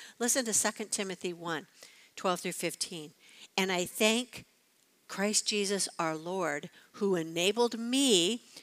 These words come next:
because he counted me faithful, putting me into the ministry, although I was formerly a blasphemer, a persecutor, and an insolent man. But I obtained mercy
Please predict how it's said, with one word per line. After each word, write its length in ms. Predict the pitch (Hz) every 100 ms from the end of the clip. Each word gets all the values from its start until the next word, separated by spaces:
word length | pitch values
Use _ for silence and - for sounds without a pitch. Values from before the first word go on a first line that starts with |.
| _
because 340 | 208 - 214
he 80 | 190
counted 440 | 185 208 220 262 254
me 160 | 247
faithful, 760 | 247 - 190 170 - 165 160 220 - - -
putting 340 | - 269 277 240
me 260 | 240 226 -
into 460 | 214 247 - 240 226
the 100 | 226
ministry, 600 | 190 147 147 - 180 196 - - _
although 420 | 185 180 208 220
I 120 | 180 175
was 220 | 165 -
formerly 920 | - 214 220 226 196 175 175 220 262 - - _
a 120 | 175
blasphemer, 1120 | 160 175 156 151 - - - 196 180 202 302 359 _ _ - - _ -
a 100 | 165
persecutor, 1040 | - 196 185 214 - 220 214 196 226 294 - - _
and 140 | 202
an 140 | 185 175
insolent 560 | 220 233 - 233 226 208
man. 460 | 214 220 185 139 113 - - -
But 140 | 185
I 120 | 190 202
obtained 720 | 240 220 - - 240 226 214
mercy 520 | 208 226 254 185 139